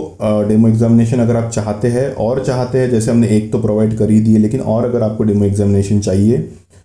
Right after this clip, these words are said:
तो please comments के ज़रिए हम तक पहुँचाइए और demo examination conduct कराने का हम ज़रूर, ज़रूर try करेंगे। तो दोस्तों, आशा करता हूँ इस video के माध्यम से आपको जानकारी मिली होगी।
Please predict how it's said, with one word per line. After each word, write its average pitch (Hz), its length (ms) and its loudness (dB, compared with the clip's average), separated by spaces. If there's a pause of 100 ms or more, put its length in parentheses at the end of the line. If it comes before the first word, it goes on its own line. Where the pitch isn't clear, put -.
(280)
तो 113 100 -2
please 127 380 -2
comments 123 300 2
के 135 100 -2
ज़रिए 123 240 0
हम 117 220 2
तक 117 80 0
पहुँचाइए 113 840 0 (260)
और 135 380 -2
demo 123 220 0
examination 110 580 2
conduct 104 300 0
कराने 98 320 0
का 95 140 -4
हम 139 340 -2 (300)
ज़रूर, 107 320 2
ज़रूर 107 560 -2
try 85 180 -2
करेंगे। 85 340 -6 (580)
तो 104 60 -4
दोस्तों, 110 340 0
आशा 104 220 -2
करता 120 280 -4
हूँ 127 180 -2
इस 117 160 -6
video 107 200 2
के 110 80 -2
माध्यम 104 340 0
से 107 120 -2
आपको 101 200 -2
जानकारी 98 420 -2
मिली 101 200 2
होगी। 110 480 -2